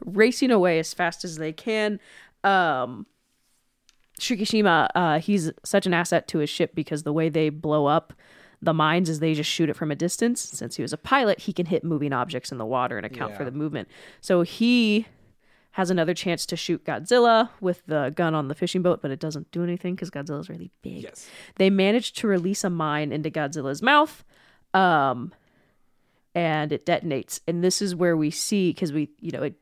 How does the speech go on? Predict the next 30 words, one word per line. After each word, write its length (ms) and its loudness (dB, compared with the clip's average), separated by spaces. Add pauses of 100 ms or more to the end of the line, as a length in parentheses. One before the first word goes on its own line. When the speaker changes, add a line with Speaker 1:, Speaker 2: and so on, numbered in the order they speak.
Speaker 1:
detonates, 380 -2
like, 120 -6
half 240 -12
his 140 -16
face 260 -8
off. 300 -2
Speaker 2:
Mm-hmm. 460 -10
Speaker 1:
They 120 -4
think 180 -6
he 120 -4
wa-, 280 -2
they 200 -6
won, 360 -6 (1000)
and 100 -8
his 200 -12
face 580 -2 (640)
regenerates 880 -6
Speaker 2:
Like, 100 -8
immediately. 580 -14
Speaker 1:
immediately. 760 4 (100)
And 760 0 (100)
they're 120 2
like, 240 2
"Oh, 360 -10
crap. 300 0 (760)
Now 140 6
he's 180 2
really 300 4
pissed." 440 -6 (360)
Um, 500 0